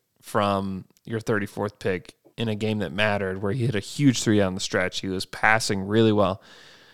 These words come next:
Um, he's got, he's got a great skill set, and I think that, uh, personality-wise, he fits great with this team.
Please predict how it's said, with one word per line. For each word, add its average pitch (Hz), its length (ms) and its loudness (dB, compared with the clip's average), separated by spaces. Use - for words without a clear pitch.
Um, 101 580 -4
he's 156 220 -2
got, 190 320 6
he's 131 200 -6
got 196 200 6
a - 40 0
great 131 260 4
skill 110 260 0
set, 101 420 -2
and 117 120 -2
I 117 60 0
think 120 380 -2
that, 107 260 0
uh, 104 160 -2
personality-wise, 110 720 2
he 110 80 -6
fits 104 220 -4
great 90 240 -4
with - 80 -10
this - 180 -8
team. 95 440 -6